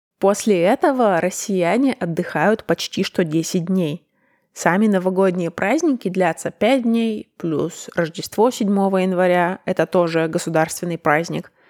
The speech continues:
плюс суббота-воскресенье. Это относительно новая вещь.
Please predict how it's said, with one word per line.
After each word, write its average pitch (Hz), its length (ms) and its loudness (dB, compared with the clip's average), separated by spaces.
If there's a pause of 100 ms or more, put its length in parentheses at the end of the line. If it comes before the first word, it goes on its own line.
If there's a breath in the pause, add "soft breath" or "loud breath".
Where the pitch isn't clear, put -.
(220 soft breath)
плюс 233 220 0
суббота-воскресенье. 165 1120 -2 (720)
Это 349 300 2
относительно 226 580 0
новая 190 480 0
вещь. 180 640 -6